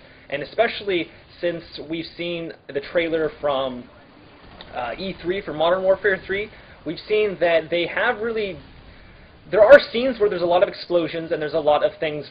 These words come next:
flying all over the place, such as debris, but if you've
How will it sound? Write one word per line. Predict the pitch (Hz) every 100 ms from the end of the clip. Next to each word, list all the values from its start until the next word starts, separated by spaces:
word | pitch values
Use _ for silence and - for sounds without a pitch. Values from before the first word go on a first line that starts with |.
| -
flying | 151 139 147
all | 139
over | 139
the | 139
place, | - 143 139
such | 143
as | 139
debris, | - 131 139 160 151 - -
but | 139 -
if | - - -
you've | 175 151